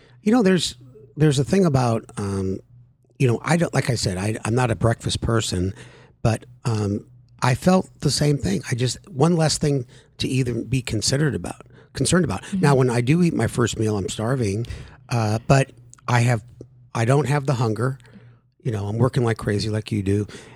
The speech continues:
Speaker 1: Um, and I have, I try to just pick a regular size lunch, and I might snack a little bit in the afternoon, and then I have dinner, and then I'm done after dinner.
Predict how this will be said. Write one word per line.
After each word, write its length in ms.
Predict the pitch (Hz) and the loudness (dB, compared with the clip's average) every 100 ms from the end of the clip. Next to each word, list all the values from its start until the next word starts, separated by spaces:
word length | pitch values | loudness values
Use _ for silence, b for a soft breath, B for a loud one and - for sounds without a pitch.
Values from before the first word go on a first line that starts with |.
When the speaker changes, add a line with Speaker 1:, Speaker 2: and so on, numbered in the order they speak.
| B | B
Speaker 1:
Um, 260 | 113 107 104 - | -4 -2 -4 -2
and 300 | 117 110 110 - | -2 0 -2 -2
I 80 | 113 | 0
have, 220 | 123 113 - - | 0 -2 -6 -4
I 100 | 110 | -2
try 200 | - 131 | 2 2
to 80 | 135 | 2
just 220 | 120 - | 0 -2
pick 180 | 131 - | -2 0
a 40 | |
regular 340 | 113 117 117 | 0 2 0
size 280 | 113 107 101 | 0 0 0
lunch, 380 | 107 143 104 - b b b b - | -2 -2 -4 -10 b b b b -6
and 200 | 113 107 | -4 0
I 60 | |
might 240 | 117 120 113 | 0 0 0
snack 440 | - 123 113 117 | -2 0 0 -2
a 40 | 110 | -2
little 200 | 110 104 | 0 0
bit 180 | 110 | 0
in 40 | - | 0
the 80 | 104 | -2
afternoon, 540 | 104 - 101 117 123 | -2 -2 0 2 2
and 120 | 110 | 2
then 120 | 104 | 0
I 100 | 101 | 0
have 300 | 95 101 92 | -2 -4 -6
dinner, 380 | 95 117 123 107 - B B B - | -2 0 0 -2 -6 B B B -6
and 120 | 101 | -4
then 200 | 104 113 | -4 -4
I'm 180 | 110 101 | -6 -6
done 300 | 107 156 113 | -4 -4 -4
after 300 | 95 - - | -8 -12 -8
dinner. 320 | 107 131 | -4 -4